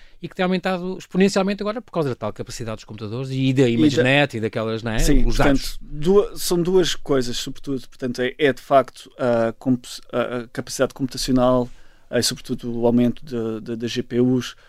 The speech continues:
Speaker 2: ah, que, que apareceu nos últimos dez anos, e, e, o, e a internet, e a internet trazer o ace-, esta distribuição de dados massifica-, de forma massificada que antes
Speaker 1: Uhum.
Speaker 2: não existia.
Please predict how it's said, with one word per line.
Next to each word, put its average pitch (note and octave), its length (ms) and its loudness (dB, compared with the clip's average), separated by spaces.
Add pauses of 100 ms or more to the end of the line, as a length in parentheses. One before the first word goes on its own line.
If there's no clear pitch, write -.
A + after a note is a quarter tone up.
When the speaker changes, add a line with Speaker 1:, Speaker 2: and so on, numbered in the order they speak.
(260)
Speaker 2:
ah, A#2+ 500 6
que, - 100 -18 (240)
que - 60 -2
apareceu B2 320 -2
nos B2 300 2
últimos B2 280 -4
dez B2 240 -4
anos, B2+ 420 -6 (420)
e, C#3+ 480 2
e, E3 160 2
o, D#3 320 4
e D#3+ 120 6
a E3 60 10
internet, D3+ 840 4
e D3+ 120 -6 (300)
a D3+ 60 0
internet C#3+ 540 2
trazer C#3+ 500 2
o C3+ 160 0
ace-, - 320 -6
esta D3 280 -6
distribuição C#3+ 640 -2
de B2+ 100 -4
dados - 460 -2
massifica-, C3 560 -6
de - 80 -20
forma C3+ 140 -2
massificada B2+ 480 -4
que A2+ 40 -2
antes A#2 140 -4
Speaker 1:
Uhum. C3 60 -6
Speaker 2:
não B2+ 60 -2
existia. B2 380 -12